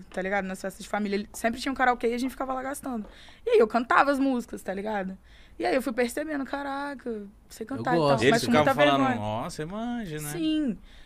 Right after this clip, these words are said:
Speaker 1: Minha família sempre falou, "Mano, você tem que cantar, canta na igreja, não sei o quê", mas eu nunca gostei de cantar na igreja, não sei por quê. Nunca, e eu sempre tive muita vergonha de cantar, tipo, muita mesmo.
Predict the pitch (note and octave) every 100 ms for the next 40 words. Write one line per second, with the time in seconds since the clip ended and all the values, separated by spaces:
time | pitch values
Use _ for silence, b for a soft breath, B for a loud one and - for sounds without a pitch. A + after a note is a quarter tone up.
0 | b G3+ A#3+ A3+ A#3+ A#3+ C#4+ C4+ E4 B3+
1 | G#3+ A3 A#3 D4 C#4 B3 A3+ G#3+ B3 C4
2 | B3 A#3+ A#3 A#3 A3+ - A#3 B3 C#4 D#4
3 | F4 F4 A#3+ - A3 A3 A3 F#3+ F#3+ G3
4 | - G3+ A3+ - - - b b b b
5 | b - G3 G3 A#3 A3+ - D4 D4+ C4+
6 | B3 C#4 C4 B3+ B3+ A#3 G3+ G#3 F#3+ F#3
7 | - F#3+ F3+ D#3+ - F3+ F3+ G3+ A3+ B3+
8 | C4 G#3+ E3+ E3